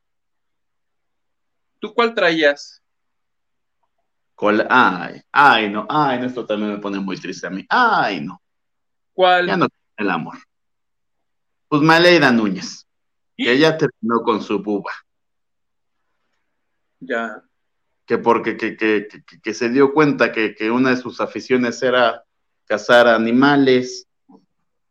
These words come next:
Speaker 2: Pero mi pregunta es,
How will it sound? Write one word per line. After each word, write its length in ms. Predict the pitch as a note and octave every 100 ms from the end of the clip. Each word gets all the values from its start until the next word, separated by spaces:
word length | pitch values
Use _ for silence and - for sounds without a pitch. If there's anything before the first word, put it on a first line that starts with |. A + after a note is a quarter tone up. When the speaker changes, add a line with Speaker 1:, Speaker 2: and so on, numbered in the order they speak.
| _ _ _ _ _ _ _ _ _ _ _ _
Speaker 2:
Pero 220 | C3 A#2+
mi 140 | G#2 G2
pregunta 580 | G2 F2+ F2 F2+ G2 A2+
es, 340 | B2+ - -